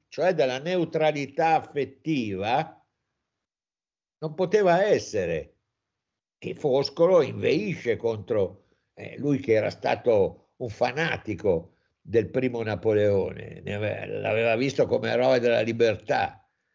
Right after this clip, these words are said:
inveisce duramente, "Nihil novi sub sole", per citare l'Ecclesiaste, niente di nuovo sotto il sole. E in questi anni, ma anche adesso con la guerra in Ucra-, in Ucraina o Ucraina che sia,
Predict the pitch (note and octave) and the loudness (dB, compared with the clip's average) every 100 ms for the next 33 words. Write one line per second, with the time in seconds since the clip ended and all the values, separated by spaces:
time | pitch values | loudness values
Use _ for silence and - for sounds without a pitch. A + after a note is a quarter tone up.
0 | _ _ _ D3+ D3+ C#3+ D#3+ G3 - E3 | _ _ _ -6 -2 2 4 4 2 2
1 | C#3 C#3+ C#3 D#3+ F3 B2 F#2+ G#2 C#3 D#3+ | 4 4 4 2 0 -2 -4 -6 0 0
2 | D3+ D3 E3 F3 D3+ - C#3+ A2+ - D#3+ | 0 2 4 4 2 -4 -8 -10 2 6
3 | D#3+ B2+ A2 - - _ _ - A#2 - | 6 6 2 -2 -12 _ _ 0 0 -2
4 | A2 B2 A#2 A#2 A#2 G#2 G2+ A2 G2 F2 | -2 -2 0 -2 -2 -2 -2 -2 -2 -8
5 | - G2 A#2 D3 D3 C3 B2+ B2+ C#3+ D3 | -8 -8 -6 -6 -2 -2 -2 -2 0 2
6 | C#3 C3 A#2 A#2+ F#2+ - D3 B2+ F#2 F2 | 2 0 -6 -6 -6 -2 2 2 2 -4
7 | D#2+ _ _ _ _ _ _ _ _ - | -8 _ _ _ _ _ _ _ _ -6
8 | F3+ F#3 C#3+ A2+ G#2+ C#3 - D3+ C#3+ D#3 | -2 0 0 -4 -6 -6 0 2 2 0
9 | F3 F3 G3+ G3+ - _ _ _ _ _ | -4 -4 -4 -6 -10 _ _ _ _ _
10 | D3 D3+ F3 E3 B2+ A#2+ D3+ E3+ E3+ A#2+ | -4 -4 -2 2 2 4 4 4 0 -8
11 | G2 A2+ A2+ A2 B2 B2 A#2+ A2 A2+ A2+ | -4 -2 -2 -2 -2 -2 -6 -10 -12 -12
12 | G#2+ - A#2+ A2+ G2+ A2+ G#2+ A2 B2 A2 | -14 -16 -16 -14 -10 -8 -6 -6 -6 -6
13 | G2 F#2 G#2+ A2+ A2 G2+ G#2 G2 - D3 | -8 -6 -6 -6 -6 -8 -8 -10 -4 2
14 | D#3 D#3+ | 2 2